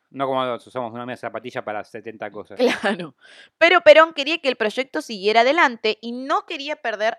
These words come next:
Speaker 2: a Richter. Es por eso que le asignó el trabajo de encontrar un nuevo lugar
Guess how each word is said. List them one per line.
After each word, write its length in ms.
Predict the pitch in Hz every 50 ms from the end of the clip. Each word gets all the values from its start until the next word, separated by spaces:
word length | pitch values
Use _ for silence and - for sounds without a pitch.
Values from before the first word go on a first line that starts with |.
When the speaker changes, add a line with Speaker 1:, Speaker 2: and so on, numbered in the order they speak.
| -
Speaker 2:
a 220 | 196 202 233 - - -
Richter. 560 | 208 220 226 - - - - 113 - - _ _ _ _ - _ _ _
Es 140 | 294 349 -
por 240 | - _ 330 311 302
eso 300 | 302 311 294 - 294 294 -
que 120 | 233 214
le 140 | 202 190 185
asignó 680 | 185 190 - - 202 175 190 196 208 240 277 - - _ -
el 160 | 269 269 -
trabajo 580 | - 269 254 247 240 240 254 240 - - 202 190
de 140 | 175 220 269
encontrar 600 | 311 302 - - 262 254 247 - 226 226 233 226
un 100 | 233 220 214
nuevo 320 | 214 220 220 214 214 214
lugar 460 | 208 190 180 170 185 185 185 208 -